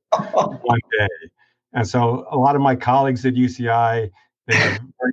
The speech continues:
Speaker 2: distinguished scholars, National Academy of Education, National Academy of Science, but no one else has a framed Doonesbury cartoon strip on their wall at work.
Speaker 1: And, and I'll bet the reason why, that because what you found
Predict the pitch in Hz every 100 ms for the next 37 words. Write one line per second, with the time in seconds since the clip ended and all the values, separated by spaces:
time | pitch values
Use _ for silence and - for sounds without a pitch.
0 | - 120 - 135 131 123 - 135 123 123
1 | 120 120 117 - 110 117 - 127 117 104
2 | 110 120 117 117 117 110 120 123 - 120
3 | 123 - 107 113 117 127 110 107 117 110
4 | 101 - 117 113 101 - _ _ _ _
5 | 110 104 110 127 139 127 127 120 107 110
6 | 98 107 90 - 127 135 135 135 120 127
7 | 104 120 131 123 - 123 120 117 117 113
8 | - 139 117 90 - 98 92 - _ _
9 | - _ - 107 101 101 98 110 104 95
10 | 90 95 87 - _ _ _ _ _ _
11 | 143 143 143 143 - 147 139 143 147 156
12 | 151 135 139 139 127 120 170 226 127 120
13 | 117 120 - - 135 131 - 123 120 -
14 | 165 156 120 117 117 123 123 - 147 147
15 | - 143 175 131 104 101 113